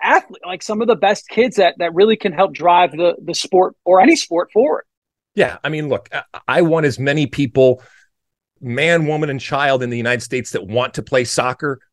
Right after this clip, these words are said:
Speaker 2: to play soccer. All right. We talk in the American soccer circles about free soccer. Free soccer costs. Somebody has to pay for all of that free soccer. And inevitably, when we get into these discussions,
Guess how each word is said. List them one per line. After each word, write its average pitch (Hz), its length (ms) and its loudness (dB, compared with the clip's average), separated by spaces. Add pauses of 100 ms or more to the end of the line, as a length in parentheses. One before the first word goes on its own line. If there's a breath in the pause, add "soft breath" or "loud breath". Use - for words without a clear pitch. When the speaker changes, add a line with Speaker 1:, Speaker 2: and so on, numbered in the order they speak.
Speaker 2:
to 123 80 -8
play 123 260 0
soccer. 98 500 -8 (220)
All 85 80 -12
right. 156 340 -2 (380 soft breath)
We 156 180 -2
talk 185 320 -2
in 170 100 -4
the 139 200 -6
American 139 420 -4
soccer 147 320 -4
circles 123 460 -10
about 113 360 -2 (640)
free 160 300 -8
soccer. 131 540 -4 (840)
Free 226 220 -2
soccer 202 400 -2
costs. - 840 -6
Somebody 202 560 -2
has 160 300 -6
to 139 140 -10
pay 127 400 -4
for - 260 -10
all 117 220 -4
of 104 120 -8
that 113 240 -4
free 123 260 -10
soccer. - 520 -6 (480 soft breath)
And 127 300 -2
inevitably, 185 400 2
when 143 180 -6
we 143 80 -4
get 147 120 0
into 143 140 -4
these 131 140 -6
discussions, 131 760 -4